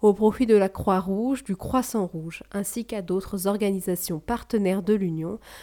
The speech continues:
afin d'aider les migrants dans la crise humanitaire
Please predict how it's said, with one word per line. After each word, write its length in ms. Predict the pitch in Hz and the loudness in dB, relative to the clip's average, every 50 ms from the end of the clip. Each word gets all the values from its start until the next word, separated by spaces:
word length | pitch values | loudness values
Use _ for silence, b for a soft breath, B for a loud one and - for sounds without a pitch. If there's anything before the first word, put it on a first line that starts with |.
| B B B | B B B
afin 320 | 208 214 - - 190 175 | 0 0 2 0 -2 0
d'aider 320 | 165 202 208 185 185 165 | 0 0 0 2 0 0
les 140 | 160 196 220 | 0 2 2
migrants 460 | 233 214 190 - 160 143 156 175 214 226 233 226 | 2 0 0 -2 -4 -4 -6 -6 -8 -12 -12 -8
dans 100 | 202 175 | -6 -4
la 120 | 160 160 | -4 -4
crise 420 | - - - - 240 240 220 196 208 | -6 -6 -4 -2 0 0 0 0 0
humanitaire 640 | 196 175 180 190 185 - - 196 175 165 165 | 0 0 0 0 -2 -4 -2 -2 -2 -2 -2